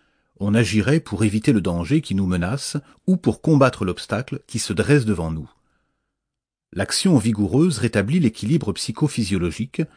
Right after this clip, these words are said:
et entraîne une sensation de bien-être et de satisfaction. Subjectivement, on éprouve un plaisir lié à l'intensité de ce que nous avons vécu. La fatigue et le besoin de récupérer apparaissent naturellement ensuite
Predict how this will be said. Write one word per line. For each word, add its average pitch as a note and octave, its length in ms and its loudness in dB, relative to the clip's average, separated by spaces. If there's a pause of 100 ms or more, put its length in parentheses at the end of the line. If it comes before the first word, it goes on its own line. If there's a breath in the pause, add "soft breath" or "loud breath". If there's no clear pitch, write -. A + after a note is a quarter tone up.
(260 soft breath)
et C#3 80 6
entraîne C#3 320 4
une B2+ 120 4
sensation - 540 0
de G2+ 120 0
bien-être F2+ 580 -4 (240)
et C#3+ 80 4
de D3 80 4
satisfaction. F2+ 760 -4 (1200)
Subjectivement, E3+ 800 0
on D#3 140 4
éprouve D3 360 2
un A2 120 4
plaisir F2 580 -2
lié G#2+ 160 0
à G2+ 60 2
l'intensité A#2 600 0
de A#2+ 80 2
ce - 120 -8
que A2 80 -2
nous G2 160 -2
avons G2 180 0
vécu. E2+ 400 -8 (720)
La F2+ 160 -4
fatigue B2 600 -2 (240 soft breath)
et B2+ 100 4
le A#2+ 80 6
besoin A2 380 2
de G2+ 80 0
récupérer G2 640 -4 (240 soft breath)
apparaissent C3 480 0
naturellement A2 600 2
ensuite - 520 -4